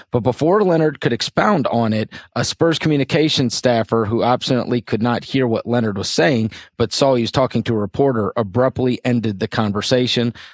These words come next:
Leonard, who subsequently de-, de-, declined an interview request submitted through his agent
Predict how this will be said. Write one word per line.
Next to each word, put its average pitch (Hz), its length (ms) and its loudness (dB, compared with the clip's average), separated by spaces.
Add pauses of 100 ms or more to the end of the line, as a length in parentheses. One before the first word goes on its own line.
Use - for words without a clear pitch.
(140)
Leonard, 135 440 2
who 107 120 -6
subsequently 123 640 0
de-, 98 420 -4
de-, 98 300 -4
declined 139 460 0
an 123 100 2
interview 110 400 0
request 107 460 -2
submitted 113 480 -2
through 113 220 0
his 107 220 -2
agent 107 440 -2